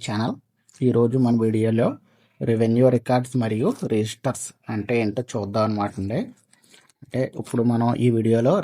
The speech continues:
రికార్డ్స్ అంటే ఏంటి, రెవెన్యూ వారు ఏ విధమైన రికార్డ్స్ అనేది మెయింటైన్ చేస్తారో, వాటితో పాటుగా ఏ ఏ రిజిస్ట్రేషన్, ఏ ఏ రిజిస్టర్స్ అనేవి మెయింటైన్ చేస్తారనేది ఈ వీడియోలో చూద్దాం అనమాట అండి. అంటే ఏంటండి, ఏదైనా ఒక పట్టా ఇచ్చారనుకోండి,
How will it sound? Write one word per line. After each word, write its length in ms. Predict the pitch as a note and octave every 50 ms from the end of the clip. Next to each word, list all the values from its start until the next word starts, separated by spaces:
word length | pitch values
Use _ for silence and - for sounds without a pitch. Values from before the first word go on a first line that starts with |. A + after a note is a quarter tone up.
| C3
రికార్డ్స్ 360 | A2 - - A#2+ A#2 A#2+ - A#2+
అంటే 160 | A2 A2+ A#2 A#2 A2
ఏంటి, 200 | A2 G#2+ G#2 D3+ D3+ B2+
రెవెన్యూ 320 | A2 A2 A2 A2 A2+ A2+ A2+
వారు 160 | A#2 B2+ C3 - - - B2+
ఏ 20 | A#2 G#2+ A#2
విధమైన 280 | A2 A2 A2 A#2 A2+ G#2+ A#2 A2
రికార్డ్స్ 300 | - A#2 A2 - - B2
అనేది 220 | A2 A2 A2 C3+ D#3+ D#3+
మెయింటైన్ 320 | C3 A2 A2 A#2 A2 G#2+ A2
చేస్తారో, 340 | A2 A2 - - B2 B2+ C#3+ - - B2
వాటితో 300 | A#2 A#2 A2 - - B2 B2 -
పాటుగా 260 | A#2 G#2+ A#2+ C#3 F3 F3+ D3+ C3
ఏ 40 | A#2+ A#2+ A#2+
ఏ 60 | A#2+ A#2
రిజిస్ట్రేషన్, 540 | G#2+ A2 A2+ - - A#2+ A2 - - A2 - - - A#2+
ఏ 40 | A2+ A2+ A2+ A#2 A#2+ A#2+
ఏ 20 | - - - B2+
రిజిస్టర్స్ 460 | A#2 A2 A#2+ A#2 - - B2+ - - A#2+
అనేవి 300 | A2 A2+ A#2 B2 C#3 F#3 A3+ G3
మెయింటైన్ 320 | D3+ B2 G#2+ A2+ A2+ A2+ A2+ A2+
చేస్తారనేది 600 | A2+ - - - A#2+ A2+ A#2 A#2 B2 C#3+ F#3 B3 - _ - - _ _ _ _ - B2+
ఈ 40 | B2 A#2
వీడియోలో 300 | A2+ A2 A#2 A2+ A#2+ A#2 - C3
చూద్దాం 300 | A#2 G#2+ G2+ A2+ A2+ A2+ A2+
అనమాట 240 | A2+ A2 G#2 G2+ - G#2+
అండి. 160 | G#2 G#2+ F3 A#3+ A#3+ - - - _ - A2
అంటే 180 | G#2+ G2+ C#3+ D3 C3+ B2+
ఏంటండి, 400 | A#2+ A#2+ A#2+ B2+ B2+ B2+ C3 C#3 C3+ B2 A#2
ఏదైనా 300 | A2+ A#2 A#2 B2+ C#3 C3+ C3
ఒక 60 | - -
పట్టా 240 | A2+ G2+ - - B2 B2+ B2
ఇచ్చారనుకోండి, 680 | - - B2+ A#2 A#2+ A#2+ A#2+ - A2+ A2 G#2+ G#2